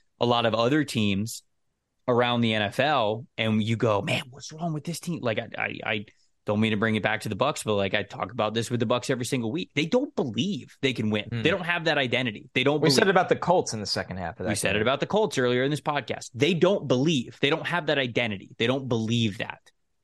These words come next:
Speaker 1: The Jags believe that. And that is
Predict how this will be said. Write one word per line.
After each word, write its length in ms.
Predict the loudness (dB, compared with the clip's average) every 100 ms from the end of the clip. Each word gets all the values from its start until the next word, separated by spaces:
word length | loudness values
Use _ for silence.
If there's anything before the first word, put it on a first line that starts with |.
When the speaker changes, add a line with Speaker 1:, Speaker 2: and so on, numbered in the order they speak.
| -4
Speaker 1:
The 80 | -4
Jags 640 | 0 0 2 0 -2 -6 -12 _ _ -2
believe 480 | 2 4 4 2 -2
that. 220 | -8 -14 _ _ _ _
And 280 | -4 -2 2
that 180 | 2 2
is 340 | 0 0 -4